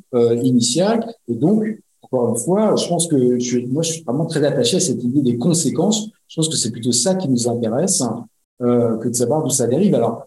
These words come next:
peut-être qu'il est nécessaire de comprendre d'où ça procède pour pouvoir arriver à agir sur la source du racisme. Je suis pas très convaincu de ça, moi, personnellement.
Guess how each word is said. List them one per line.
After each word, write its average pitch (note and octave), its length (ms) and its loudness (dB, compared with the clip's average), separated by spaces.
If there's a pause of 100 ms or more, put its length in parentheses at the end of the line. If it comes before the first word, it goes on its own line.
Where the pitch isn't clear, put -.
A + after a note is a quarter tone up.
(120)
peut-être C3 340 0
qu'il B2+ 140 2
est B2+ 80 4
nécessaire D3 520 2
de B2+ 60 2
comprendre B2+ 440 0
d'où D#3+ 160 2
ça D#3+ 180 0
procède E3 500 0
pour G2+ 180 -8
pouvoir C3 340 0
arriver A#2+ 680 0
à A#2 160 -6
agir C3+ 520 2 (320)
sur A#2+ 180 -4
la - 100 -4
source A#3 480 0
du A#2+ 160 0
racisme. A#2+ 720 0
Je - 500 -20
suis G#2 40 -16
pas C#3 100 -2
très C3+ 280 -2
convaincu G#2+ 380 -4
de G#2 80 -14
ça, F2+ 160 -10
moi, F#3 220 -10
personnellement. F#3 420 -18